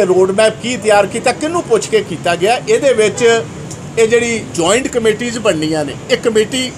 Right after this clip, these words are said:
ਕਿਹਦੇ ਕੋਲ ਪਾਵਰ ਹੋਏਗੀ ਨਾਮਜ਼ਦ ਕਰਨ ਦੀ ਉਹਨਾਂ ਮੈਂਬਰਸ ਨੂੰ? And ਇਹ ਵੀ ਭਗਵੰਤ ਸਿੰਘ ਮਾਨ ਜੀ ਨੂੰ ਮੈਂ ਕਹਿਣਾ ਚਾਹੁੰਦਾ, ਭਗਵੰਤ ਜੀ ਤੁਸੀਂ ਇੱਕ ਫੁੱਲ ਫਲੈਸ਼ ਸਟੇਟ ਦੇ ਤੁਸੀਂ ਮੁੱਖ ਮੰਤਰੀ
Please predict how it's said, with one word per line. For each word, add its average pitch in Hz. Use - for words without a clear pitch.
ਕਿਹਦੇ 349
ਕੋਲ 339
ਪਾਵਰ 254
ਹੋਏਗੀ 175
ਨਾਮਜ਼ਦ 180
ਕਰਨ 160
ਦੀ 160
ਉਹਨਾਂ 170
ਮੈਂਬਰਸ 143
ਨੂੰ? 101
And 262
ਇਹ 302
ਵੀ 349
ਭਗਵੰਤ 247
ਸਿੰਘ 240
ਮਾਨ 185
ਜੀ 196
ਨੂੰ 214
ਮੈਂ 208
ਕਹਿਣਾ 185
ਚਾਹੁੰਦਾ, 196
ਭਗਵੰਤ 156
ਜੀ 233
ਤੁਸੀਂ 220
ਇੱਕ 202
ਫੁੱਲ 294
ਫਲੈਸ਼ 226
ਸਟੇਟ 208
ਦੇ 196
ਤੁਸੀਂ 240
ਮੁੱਖ 202
ਮੰਤਰੀ 165